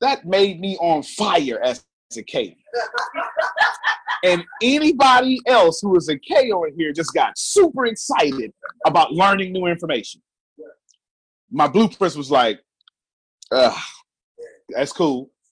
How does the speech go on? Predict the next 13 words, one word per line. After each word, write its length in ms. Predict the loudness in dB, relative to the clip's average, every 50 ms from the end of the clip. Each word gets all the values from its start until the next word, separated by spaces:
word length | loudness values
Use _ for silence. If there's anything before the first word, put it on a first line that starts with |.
| _ _ _ _ _ _ -20 -20 _ _ _ _ -2
A's 500 | 0 4 4 4 4 4 0 -2 -2 -2
were 120 | -2 0
like, 320 | 2 2 2 2 0 -2 -6 _
"Yo, 480 | -6 -2 0 0 0 0 -2 -4 -8 -14 _ _ _ _ _ _ _ _ _ _ _ _ _ _ _ _
so, 380 | -8 -6 -4 -4 -4 -6 -6 -12 _ _ _ _ _ _ _ _ _ _ _ -14
uh, 240 | -12 -10 -10 -10 -8
what's 160 | -10 -10 -8
that 60 | -4
got 100 | -4 -4
to 40 | -4
do 80 | -4 -6
with 80 | -6
me?" 180 | -6 -10 -12